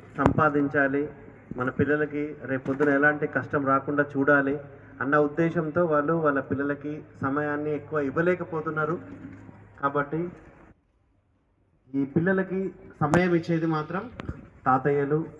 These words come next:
నానమ్మలు. కాబట్టి ఈ తాతయ్యలు, నానమ్మలు, అమ్మమ్మల్ని ఏమంటామంటే వీళ్ళొక నడుస్తున్న విజ్ఞాన గ్రంథాలయాలు. ఎందుకంటే గ్రంథాలయాల్లో అన్ని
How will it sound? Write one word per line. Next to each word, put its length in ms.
నానమ్మలు. 520
కాబట్టి 380
ఈ 200
తాతయ్యలు, 440
నానమ్మలు, 420
అమ్మమ్మల్ని 540
ఏమంటామంటే 560
వీళ్ళొక 360
నడుస్తున్న 540
విజ్ఞాన 460
గ్రంథాలయాలు. 800
ఎందుకంటే 480
గ్రంథాలయాల్లో 960
అన్ని 280